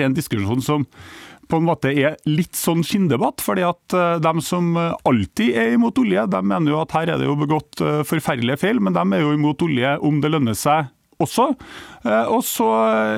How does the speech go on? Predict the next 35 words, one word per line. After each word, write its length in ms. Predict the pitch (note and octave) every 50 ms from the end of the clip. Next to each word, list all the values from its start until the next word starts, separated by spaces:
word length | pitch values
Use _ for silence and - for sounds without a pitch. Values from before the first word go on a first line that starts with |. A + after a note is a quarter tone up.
| - -
eh, 360 | - - - - A3 G#3+ A3 -
er 180 | A3 G#3 F3+ D#3
jo 140 | C3+ E3+ F3+
det 200 | - E3+ F3+ E3+
spørsmålet 400 | - F#3+ E3+ - - C#3+ D3 D#3
Stortinget 420 | - G3+ F#3+ - D3+ C3 D3+ D#3+ -
tok 160 | - F3 -
stilling 340 | - - F#3 D#3+ F3 G3+ -
til, 200 | C4+ D#4 D#4 G#3
det 100 | B3 B3
var 160 | C4+ B3 G3
jo 160 | F#3+ F#3 - _ _ -
om 260 | F3 E3 F3 F3 F3+ - -
vi 140 | E3 F3
skulle 200 | F3 - F#3+ -
finne 300 | - F#3+ E3 B2+ C3 -
ut 200 | C3+ - - - - - - - - - -
hva 240 | B2+ A#2+ C#3 C#3 C#3+
vi 80 | C#3+ D#3
hadde 300 | C3+ C#3+ D3+ D3 C3+ - - - - - - - - _ _ _ _ -
i 120 | D#3 D#3 D3+
den 220 | C3+ D3+ D#3 E3 - - E3
nye 320 | E3 F3 F3 D#3 C#3 C#3
delen 240 | C#3+ D#3 C#3 B2 C#3+
av 80 | D#3
Norge 300 | E3 F3 E3 C#3+ D#3 G3+ A#3 A#3 - -
som 240 | E3+ - - F3 D#3+ C3+
vi 100 | D3 D3 D#3 -
sikret 600 | - - - - - - G#2+ A#2 C#3 D3 - -
gjennom 380 | D#3+ D3+ B2 G#2+ G2+ A#2 C3+ C3+ - - - D3
den 140 | D3+ D3
nye 160 | D#3+ D3 A2+ A#2+
delelinjeavtalen 800 | B2 C#3+ B2 G#2 G#2 G#2 G#2+ G#2+ G2+ G2 - A2+ A2+ A#2 A#2+ B2 - -
med 240 | - C3 B2+ B2
Russland. 320 | A#2+ G#2+ - G2 C#2 -